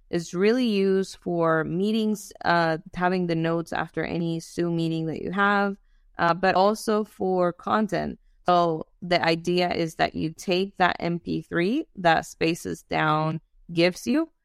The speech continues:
you plug it into Otter A I, and Otter A I will give you that whole transcript that you can even organize in blog form. Uh, so the pricing for Otter A I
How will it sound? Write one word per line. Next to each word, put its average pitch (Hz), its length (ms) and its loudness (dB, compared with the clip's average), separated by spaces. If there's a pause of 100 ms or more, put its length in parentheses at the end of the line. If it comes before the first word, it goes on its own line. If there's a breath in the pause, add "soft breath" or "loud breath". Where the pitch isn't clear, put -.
(240)
you 175 180 2
plug 180 540 2
it 190 200 0
into 175 540 -2
Otter 165 440 2
A 160 240 -2
I, 190 320 0 (560)
and 190 360 0
Otter 175 300 2
A 175 240 0
I 160 300 2
will 165 240 -4
give 160 240 -2
you 160 140 0
that 156 340 2
whole 170 340 -2
transcript 180 800 -2 (340)
that 170 320 4
you 180 140 0
can 175 160 -2
even 165 340 -2
organize 160 720 2
in 165 420 -2
blog 156 380 2
form. 156 400 -6 (420)
Uh, 175 280 6
so 180 500 2
the 180 160 -4
pricing 285 720 2 (120)
for 220 280 2
Otter 175 440 4
A 165 280 -2
I 185 400 -2